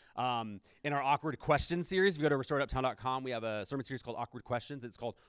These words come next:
Why Would Anyone Take the Bible Seriously? It's the name of the sermon. And, uh, I talked about slavery and polygamy and women's rights and transmission processes and literary genres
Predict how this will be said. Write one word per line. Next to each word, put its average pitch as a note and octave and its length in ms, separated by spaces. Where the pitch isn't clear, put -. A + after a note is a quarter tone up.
Why B2+ 180
Would C3 120
Anyone B2 280
Take - 260
the B2 60
Bible G#2+ 220
Seriously? E2 520
It's - 100
the G#2 60
name G#2 120
of G2+ 40
the F#2+ 60
sermon. F2+ 360
And, C3+ 180
uh, C3 220
I C#3 80
talked D3+ 240
about C3+ 380
slavery C3 640
and A#2 120
polygamy C3 540
and A2 140
women's C#3 280
rights A2 320
and A2 80
transmission D3 560
processes A2 600
and G#2 100
literary D3 400
genres A#2 420